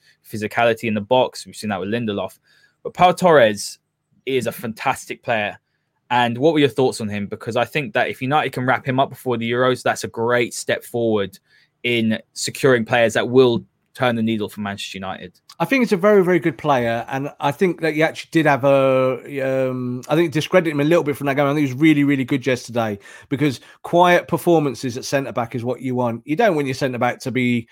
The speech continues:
Speaker 2: making incredible blocks in the last moment because he was out of position or whatnot, or making a big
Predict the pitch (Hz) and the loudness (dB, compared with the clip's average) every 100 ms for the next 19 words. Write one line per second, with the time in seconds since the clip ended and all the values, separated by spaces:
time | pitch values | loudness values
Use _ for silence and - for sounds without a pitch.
0 | - - 131 131 139 127 131 139 135 151 | -20 -4 0 0 0 -4 -4 -4 -4 0
1 | 135 131 117 127 139 - - 127 123 120 | 0 0 0 2 2 2 -6 -2 2 2
2 | 120 131 123 135 120 139 120 123 123 127 | 2 0 0 0 -4 -6 -2 -2 2 0
3 | 110 131 127 123 165 123 117 127 123 139 | 0 -2 -4 -2 0 0 2 0 2 0
4 | 139 127 127 131 127 135 127 | 0 -2 -2 -2 -2 0 0